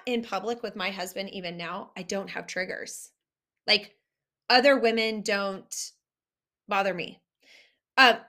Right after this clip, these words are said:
prior to Discovery Day, I was like the woman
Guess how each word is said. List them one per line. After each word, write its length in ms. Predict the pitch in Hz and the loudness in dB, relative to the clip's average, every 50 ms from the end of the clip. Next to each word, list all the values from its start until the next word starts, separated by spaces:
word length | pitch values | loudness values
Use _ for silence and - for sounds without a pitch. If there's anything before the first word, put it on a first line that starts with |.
| _ _ | _ _
prior 640 | - - - 254 247 247 277 311 339 349 349 339 330 330 - | -16 -4 0 6 8 8 10 10 8 6 4 2 -2 -4 -8
to 640 | - - - 285 262 254 254 240 233 233 220 - - _ _ _ _ _ _ _ - | -8 -4 -2 0 0 0 0 0 -2 -2 -4 -8 -12 _ _ _ _ _ _ _ -8
Discovery 460 | 233 233 - - 226 220 240 285 294 | -8 -6 0 0 0 2 2 0 2
Day, 360 | 302 302 311 330 349 349 - _ _ _ _ _ | 2 2 2 2 0 -4 -8 _ _ _ _ _
I 160 | - 254 320 | 6 6 8
was 140 | 415 494 466 453 | 8 6 4 2
like 180 | 415 403 403 | 0 0 0
the 100 | - 330 | -2 -2
woman 540 | 269 220 220 226 226 247 262 285 302 311 311 | 0 2 2 2 4 2 0 0 -2 -4 -6